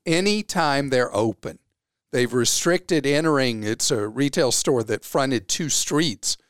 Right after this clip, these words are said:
And before, you could enter it from both sides. Now you can only enter it from one side. And these on-site security people are armed to the teeth.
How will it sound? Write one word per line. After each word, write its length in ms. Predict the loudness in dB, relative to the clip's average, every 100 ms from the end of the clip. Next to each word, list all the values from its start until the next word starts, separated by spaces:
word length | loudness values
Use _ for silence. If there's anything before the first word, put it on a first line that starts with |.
| _ _ _ _ -4
And 220 | -2 0
before, 480 | -2 0 4 4 4
you 200 | 0 -2
could 220 | -2 -2
enter 340 | -2 2 2 4
it 240 | 2 -2 _ _ _ _
from 280 | -2 -2 -2 -10 _ _ _ 0
both 240 | 2 2
sides. 560 | 2 0 0 -6 -10 -14 _ _ _ -2
Now 240 | 2 2
you 180 | 2 0
can 160 | 0
only 400 | 0 2 0 0
enter 220 | 0 2 0
it 160 | 0
from 220 | -6 -4
one 260 | 0 0 0
side. 440 | 2 2 2 -2 -8 _ _ _ _ _ -2
And 500 | 0 2 2 0 -4 -8 _ _ _
these 560 | 0 2 2 2 0 0 0
on-site 760 | 2 2 0 2 2 2 0
security 520 | -4 0 2 2 2
people 440 | 0 -4 0 0 2
are 200 | 0 2
armed 320 | 2 2 0 -4
to 100 | -6
the 140 | -6
teeth. 520 | -2 0 0 -6 -20